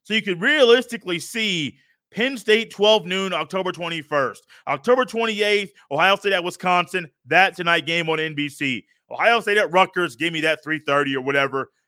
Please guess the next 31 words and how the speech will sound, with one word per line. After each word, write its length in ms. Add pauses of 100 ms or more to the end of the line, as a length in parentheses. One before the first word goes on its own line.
C 220
B 140
S, 120
Big 220
Ten, 160
don't 140
really 140
matter. 200
It's 80
gonna 100
be 60
a 60
blowout. 420 (420)
Then, 220 (100)
then 160
you 80
got 180 (380)
night 300
game, 280
Sparty, 760
N 160
B 180
C. 460 (180)
The 80
Minnesota 340
game's 280
tricky 360
'cause 120
that 160
could 160
be 400